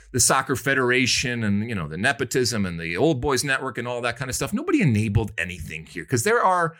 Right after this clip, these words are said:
there are personal relationships, there are histories, there are connections that are accepted and even valued in every single industry and every single,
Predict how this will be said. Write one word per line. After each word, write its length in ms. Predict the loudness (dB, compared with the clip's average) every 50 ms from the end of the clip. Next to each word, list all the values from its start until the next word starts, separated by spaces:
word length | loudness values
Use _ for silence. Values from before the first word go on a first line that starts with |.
| -20 _ _ _
there 140 | 0 2 2
are 80 | 2
personal 460 | 4 4 4 4 4 2 2 0 0 0
relationships, 580 | 0 0 0 0 0 -2 -2 -2 -2 -4 -2
there 140 | -2 -2 -2
are 100 | -2 0
histories, 560 | 0 2 2 2 2 0 0 -2 -2 -2 -2
there 120 | -2 -4 -6
are 20 |
connections 840 | -6 -6 -4 -2 0 0 0 -2 -2 -2 -2 -2 -2 -2 -4 -6 -8 -10 -16 -20 -20 -14 -2 2
that 120 | 4 4
are 140 | 6 4 4 2
accepted 880 | -2 -2 2 2 4 4 4 2 2 0 -2 0 2 4 4 2 2 -4 -8 -14 _ _ -2
and 160 | 0 4 4
even 240 | 6 4 4 4 4
valued 680 | 4 4 4 4 2 2 4 2 2 0 -2 -4 -8 -14 _ _ _
in 340 | -2 0 2 2 2 0 -2 -4 -2 2
every 280 | 2 4 4 4 4 2
single 320 | 2 2 0 0 0 0 0
industry 540 | 2 2 2 2 2 0 -2 -2 -2 -2 -2
and 160 | -2 -4 -4 -2 0
every 480 | 2 2 2 2 2 0 0 0 0
single, 760 | 2 2 2 2 0 0 2 2 2 4 4 2 2 0 -4